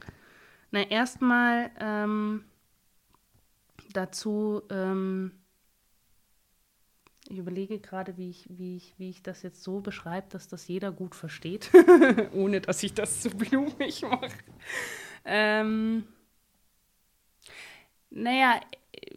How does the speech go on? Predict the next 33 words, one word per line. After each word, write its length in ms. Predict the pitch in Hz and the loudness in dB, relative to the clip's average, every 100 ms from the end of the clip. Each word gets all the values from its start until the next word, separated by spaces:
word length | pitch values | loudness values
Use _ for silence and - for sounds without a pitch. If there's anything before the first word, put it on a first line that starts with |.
| - - | -18 -16
wie 180 | 220 233 | -12 -8
gesagt, 300 | - 262 - | -6 -6 -8
es 160 | - | -12
ging, 260 | - 220 254 | -6 -4 -4
es 160 | 220 - | -6 -8
geht 180 | 226 247 | -8 -6
halt 240 | 247 247 | -6 -6
eben 160 | 220 214 | -6 -4
nicht 280 | 220 247 220 | -4 -4 -6
um 120 | 214 | -6
dieses, 480 | 220 233 240 233 - | -6 -6 -8 -10 -10
äh, 200 | 208 202 | -8 -8
wir 100 | 202 | -10
stecken 300 | - 226 254 | -10 -6 -4
ihn 180 | 214 202 | -4 -6
einfach 320 | 214 220 208 | -10 -10 -6
nur 180 | 196 185 | -6 -4
rein 320 | 180 220 247 | -4 -2 -2
und, 280 | 214 196 - | -6 -10 -8
und 180 | 202 202 | -10 -8
ziehen 220 | 220 240 | -6 -4
ihn 160 | 220 | -4
wieder 240 | 208 208 190 | -4 -6 -6
raus 420 | 180 196 233 - | -4 -4 -6 -8
und 200 | 214 180 | -10 -6
haben 140 | 202 | -6
nur 120 | 214 214 | -6 -6
diesen 280 | 208 190 | -8 -8
Reibungseffekt 920 | 180 175 208 254 254 233 - 240 233 214 | -4 -4 -4 -6 -8 -12 -10 -10 -10 -12
und 120 | 208 | -10
über 180 | 196 202 | -10 -10
den, 440 | 196 214 233 233 | -6 -4 -4 -6
äh, 420 | - 208 202 202 | -8 -8 -6 -6